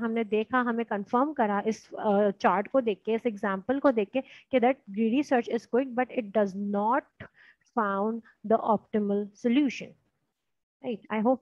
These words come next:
you people agree, obviously। So, अ, यहाँ मैं ये conclude कर सकती हूँ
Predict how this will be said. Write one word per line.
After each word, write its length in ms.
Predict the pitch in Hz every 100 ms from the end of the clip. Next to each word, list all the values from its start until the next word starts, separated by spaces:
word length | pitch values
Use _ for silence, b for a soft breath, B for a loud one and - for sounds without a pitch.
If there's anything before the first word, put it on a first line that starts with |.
| - 220
you 120 | 214
people 240 | 196 208
agree, 200 | 240 285 277
obviously। 380 | 240 262 - 254 - _ b b b _ -
So, 100 | 370 381 269
अ, 400 | 247 247 262 - -
यहाँ 400 | 226 220 285 339
मैं 140 | 320
ये 140 | 277 285
conclude 500 | 240 220 262 285 254
कर 140 | 208
सकती 340 | 190 - -
हूँ 220 | 196 196